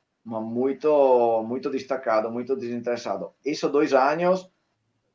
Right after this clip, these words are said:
segui um pouco mais com interesse, porque, claro, tendo em Minas, eh, eh, o time, torcendo por nosso time, segui um pouco mais,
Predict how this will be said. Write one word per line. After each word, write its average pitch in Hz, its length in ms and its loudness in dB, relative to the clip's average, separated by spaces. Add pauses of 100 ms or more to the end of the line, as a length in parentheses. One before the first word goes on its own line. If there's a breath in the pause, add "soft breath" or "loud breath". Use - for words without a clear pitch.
(440)
segui 131 340 -2
um 131 80 -2
pouco 139 260 2
mais 127 260 2
com 135 140 -2
interesse, 123 500 2
porque, 117 240 -10
claro, 113 340 0
tendo 120 280 -2
em 120 60 0
Minas, 120 480 -6
eh, 110 380 2 (600)
eh, 101 240 0
o 113 120 -2
time, 139 600 -2
torcendo 120 460 -4
por 117 160 -4
nosso 117 300 -4
time, 135 560 -2
segui 117 260 -4
um 120 80 -2
pouco 127 260 -4
mais, 110 480 -2